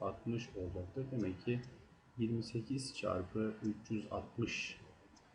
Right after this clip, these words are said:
kadar arkadaşlar. Bu artık işlemi kendiniz yaparsanız bizim seçebileceğimiz iki erkek ve üç kızdan oluşan beşli grubumuz olacaktır.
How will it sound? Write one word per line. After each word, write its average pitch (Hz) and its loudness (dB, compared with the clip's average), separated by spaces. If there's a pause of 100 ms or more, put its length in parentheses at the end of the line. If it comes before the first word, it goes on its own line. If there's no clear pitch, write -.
(400)
kadar 90 4
arkadaşlar. 90 -2
Bu - -6
artık - -8 (160)
işlemi 95 -2
kendiniz 92 2
yaparsanız 95 0 (520)
bizim 113 6 (1700)
seçebileceğimiz 95 2 (480)
iki 113 -2 (320)
erkek 107 6
ve 98 6
üç 127 0 (340)
kızdan - 0
oluşan 101 2 (180)
beşli 98 4 (140)
grubumuz 95 2 (380)
olacaktır. 90 2